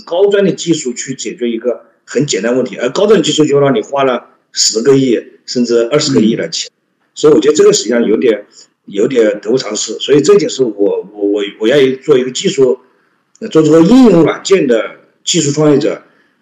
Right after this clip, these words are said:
Speaker 1: 然后给大家来说说我，我，我的一些，呃，创业的一些整个过程的一些，一些，一些经-，经历吧。然后包括我未来也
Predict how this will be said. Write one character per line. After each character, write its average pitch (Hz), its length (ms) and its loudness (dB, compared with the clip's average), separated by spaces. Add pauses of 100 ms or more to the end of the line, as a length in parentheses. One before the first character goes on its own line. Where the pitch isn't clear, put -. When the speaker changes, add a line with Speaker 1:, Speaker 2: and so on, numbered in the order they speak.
(140)
Speaker 1:
然 107 160 -6
后 113 100 0
给 - 140 -4
大 110 120 -2
家 110 340 0
来 95 140 -10
说 113 160 -6
说 117 160 0
我， 85 360 -8
我， 90 240 -12
我 90 120 -10
的 92 140 -10
一 95 80 -10
些， 101 460 -2
呃， 90 240 -14
创 131 240 -4
业 120 60 2
的 110 180 0
一 98 60 -6
些 107 200 -2
整 95 120 -12
个 98 80 -8
过 135 220 2
程 98 160 -10
的 98 80 -8
一 98 100 -12
些， 107 180 -10 (440)
一 - 80 -18
些， 120 320 -2
一 110 80 -8
些 120 100 -2
经-， 170 380 2
经 240 200 4
历 247 140 4
吧。 - 320 -4 (220)
然 120 120 -2
后 123 40 -2
包 - 80 2
括 214 100 6
我 127 240 2
未 95 120 0
来 110 200 -2
也 - 60 -2